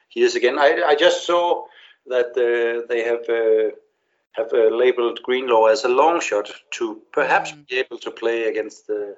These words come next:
Speaker 1: the Seahawks, which means he, he probably won't, and, and we probably
Speaker 2: Yeah.
Speaker 1: shouldn't play him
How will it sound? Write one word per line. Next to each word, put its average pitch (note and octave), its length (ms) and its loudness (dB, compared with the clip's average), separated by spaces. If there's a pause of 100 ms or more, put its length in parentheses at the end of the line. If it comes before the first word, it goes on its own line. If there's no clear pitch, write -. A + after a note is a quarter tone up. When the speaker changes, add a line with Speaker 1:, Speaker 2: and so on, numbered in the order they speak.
(120)
Speaker 1:
the A2+ 80 -8
Seahawks, G#2 720 -10 (600)
which C#3 220 4
means D#3 280 2
he, B2+ 140 -10
he B2 200 -14
probably B2 460 0
won't, B2 300 -4
and, A#2 120 0
and B2+ 220 -4
we B2+ 140 -4
probably - 460 0
Speaker 2:
Yeah. - 60 -8
Speaker 1:
shouldn't - 520 -6 (260)
play B2+ 220 0
him A2 300 -16